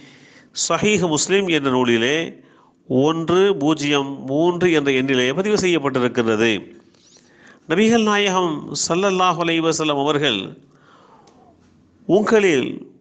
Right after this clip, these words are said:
ஒருவர் மற்றொருவரை நம்பினால் நம்பப்பட்டவர் தனது நாணயத்தை நிறைவேற்றட்டும்" என்கின்ற வழிமுறையை சொன்னதோடு மாத்திரமல்லாமல், அல் குர்ஆனிலே அல்லாஹ் கூறுகின்றான், "உங்களில் ஒருவர்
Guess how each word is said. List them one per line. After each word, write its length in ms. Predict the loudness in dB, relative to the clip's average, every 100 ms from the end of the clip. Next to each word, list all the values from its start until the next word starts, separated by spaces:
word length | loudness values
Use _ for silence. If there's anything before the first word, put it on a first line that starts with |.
| _
ஒருவர் 480 | -6 0 4 4 2
மற்றொருவரை 680 | 0 0 0 2 2 2 2
நம்பினால் 840 | 0 0 0 2 0 0 -4 -12 -20 _ -6
நம்பப்பட்டவர் 960 | -4 2 0 2 -2 0 0 2 0 -4 -12 _
தனது 280 | -2 0 0
நாணயத்தை 1000 | 2 2 4 2 2 0 0 0 -2 -6 -14 -12 -2
நிறைவேற்றட்டும்" 880 | 2 2 2 0 -2 0 0 0
என்கின்ற 360 | -2 -2 0 2
வழிமுறையை 560 | 2 2 0 0 0 0
சொன்னதோடு 420 | -4 -2 0 0 2
மாத்திரமல்லாமல், 1080 | 0 0 -2 0 -2 0 -2 0 -2 -2 -8 -20 _ _ _ _ _
அல் 220 | -4 -4 0
குர்ஆனிலே 800 | 0 0 0 0 -2 -2 -6 -12 -20 _
அல்லாஹ் 340 | -4 -2 -2 -2
கூறுகின்றான், 720 | -2 0 -2 0 0 0 -4 -14 -20 -10
"உங்களில் 440 | -6 -2 2 2 2
ஒருவர் 560 | 2 2 2 0 -4